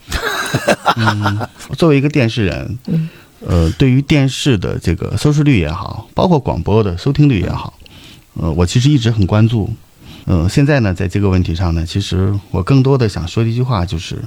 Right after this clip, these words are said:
Speaker 1: 大屏依然有它存在的这种价值，或者是合理性。
Speaker 2: 嗯。
Speaker 1: 在大屏的这条赛道上，我认为大屏的未来，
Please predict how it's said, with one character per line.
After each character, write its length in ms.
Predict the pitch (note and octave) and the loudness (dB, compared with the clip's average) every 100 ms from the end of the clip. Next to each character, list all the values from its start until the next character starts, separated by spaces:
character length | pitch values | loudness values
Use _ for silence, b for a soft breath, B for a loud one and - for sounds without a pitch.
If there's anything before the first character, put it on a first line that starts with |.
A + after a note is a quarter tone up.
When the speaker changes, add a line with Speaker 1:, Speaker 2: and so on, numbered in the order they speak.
| b b b | b b b
Speaker 1:
大 180 | - - | -6 -4
屏 280 | - - - - - B B B C2+ D2 - | -6 -4 -6 -8 -18 B B B -14 -14 0
依 120 | D#3 | 2
然 200 | C3+ F#2+ | 4 0
有 80 | F2 | -6
它 140 | F#2 | -8
存 220 | F2 - D#2+ | -8 -6 -4
在 200 | F2 D#2 | -2 -4
的 160 | F2 - - _ | -6 -10 -18 _
这 120 | - F#2 | -8 -6
种 140 | - | -4
价 180 | - B2 | -4 -4
值， 140 | - - - - - | -4 -10 -14 -14 0
或 180 | C4+ D2+ | 2 2
者 100 | D#2+ | 0
是 140 | D2+ | -4
合 220 | - - | -6 -2
理 160 | A2+ F#2 | -2 -2
性。 200 | - - - - | -6 -10 -12 -6
Speaker 2:
嗯。 260 | E3 G3 B | -4 -4 B
Speaker 1:
在 160 | - D3 | -2 0
大 200 | D3+ F#3+ | 0 -2
屏 220 | - F#2 | 0 2
的 60 | F#2+ | 2
这 140 | B2 | 0
条 160 | G#2 F#2+ | 0 0
赛 180 | - G#2 | 0 2
道 180 | A#2+ | 0
上， 280 | F#2 - G#2 - - | 0 -6 -10 -12 -6
我 120 | F2+ | 0
认 200 | F#2+ A#2+ | 2 2
为 120 | F2+ F2+ | 2 0
大 160 | A#2 | -2
屏 200 | G#2 F#2+ | 0 2
的 80 | G2+ | 2
未 200 | C3 B2 | 4 2
来， 260 | E2+ G#2+ | 0 -6